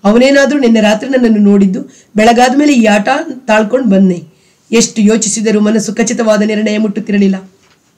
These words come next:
ಆಕಾಶದಲ್ಲಿ ಸ್ವಾಮಿ ನೆತ್ತಿಯ ಕಡೆಗೆ ತಿರುಗುವ ಹೊತ್ತಿಗೆ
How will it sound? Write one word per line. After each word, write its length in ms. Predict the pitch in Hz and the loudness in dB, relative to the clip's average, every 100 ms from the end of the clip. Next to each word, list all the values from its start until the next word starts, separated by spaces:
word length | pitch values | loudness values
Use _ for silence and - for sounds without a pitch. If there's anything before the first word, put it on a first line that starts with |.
| _ _ _ _ _ _ | _ _ _ _ _ _
ಆಕಾಶದಲ್ಲಿ 600 | 226 247 294 285 269 285 | 0 0 0 -2 -2 -4
ಸ್ವಾಮಿ 300 | - 247 233 | -2 0 2
ನೆತ್ತಿಯ 300 | 226 - 294 | 2 0 -4
ಕಡೆಗೆ 320 | 285 226 220 | -2 -2 -2
ತಿರುಗುವ 300 | 208 233 208 | -2 -2 0
ಹೊತ್ತಿಗೆ 680 | 226 233 247 254 320 - - | 0 -2 -6 -6 -8 -12 -20